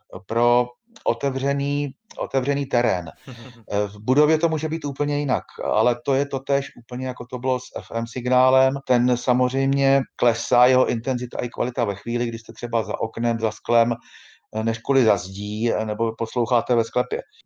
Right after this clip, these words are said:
Speaker 1: Nikoli v železobetonových, ale dejme tomu standardních budovách, ten příbě-, příjem je velmi, velmi kvalitní.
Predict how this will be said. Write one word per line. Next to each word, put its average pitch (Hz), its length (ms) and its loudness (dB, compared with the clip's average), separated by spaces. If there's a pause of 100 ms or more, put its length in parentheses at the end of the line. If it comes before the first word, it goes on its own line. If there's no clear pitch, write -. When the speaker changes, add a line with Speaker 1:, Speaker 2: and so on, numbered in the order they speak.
Speaker 1:
Nikoli 113 480 -6
v 92 80 -20 (140)
železobetonových, 127 920 -6
ale 127 100 -4
dejme 123 220 -8
tomu 123 220 -8
standardních 117 560 -10
budovách, 127 520 2 (580)
ten 123 240 2
příbě-, 117 520 -2
příjem 127 440 0
je 117 460 4
velmi, 110 680 2
velmi 101 320 -4
kvalitní. 95 540 -6